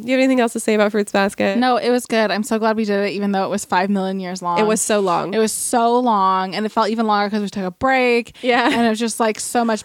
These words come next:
Speaker 2: but I'm glad we did it because it really was,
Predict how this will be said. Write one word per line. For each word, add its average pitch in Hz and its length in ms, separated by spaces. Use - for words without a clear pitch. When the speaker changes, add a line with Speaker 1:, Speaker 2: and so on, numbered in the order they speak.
Speaker 2:
but 220 460
I'm 208 220
glad 185 300
we 185 140
did 170 160
it 165 160
because 175 460
it 190 160
really 208 280
was, 175 460